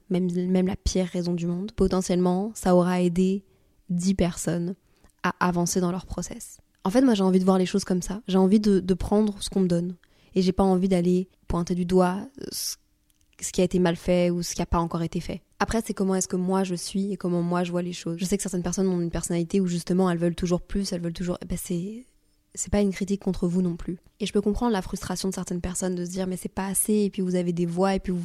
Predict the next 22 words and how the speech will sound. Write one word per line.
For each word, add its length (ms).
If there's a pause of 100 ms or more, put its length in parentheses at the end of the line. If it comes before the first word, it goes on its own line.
pouvez 160
faire 200
plus. » 400 (440)
Évidemment 360
qu'on 120
peut 120
faire 160
plus, 180
on 60
peut 120
toujours 280
faire 140
plus. 320 (300)
Et 60
c'est 120
un 140
équilibre 400
à 60
trouver, 420
et 40
c'est 240
un, 240